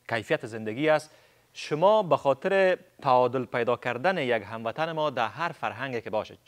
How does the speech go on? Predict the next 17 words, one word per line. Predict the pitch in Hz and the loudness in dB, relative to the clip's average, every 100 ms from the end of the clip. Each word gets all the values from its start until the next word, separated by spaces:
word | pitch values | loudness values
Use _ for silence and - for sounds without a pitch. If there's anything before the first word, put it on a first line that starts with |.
| - | -4
حالا | 143 | -4
چی | 139 151 | -2 -2
در | |
آمریکا | 131 117 110 139 | -2 -2 -2 0
یا | 135 | 2
در | 110 | 0
کشورهای | - 123 135 | -4 -4 -2
دیگه، | 131 185 - - - _ _ _ _ - | 0 -2 -6 -20 -20 _ _ _ _ -10
کدام | 160 220 208 | -2 -2 -2
نکات | 156 208 | -4 -4
استاد | 160 196 190 | -2 -4 -4
پیشنهاد | 151 - 156 165 | -6 -2 -2 0
می‌کنین | 160 151 143 131 | -4 -4 -6 -2
که | 135 127 110 _ _ _ | 0 0 -2 _ _ _
هم | - 151 185 202 185 - | -12 -2 -2 -2 -8 -12
منحرف | 127 127 110 123 156 170 120 | -6 -6 -2 0 0 -2 -6
نشه | 104 131 | -6 -6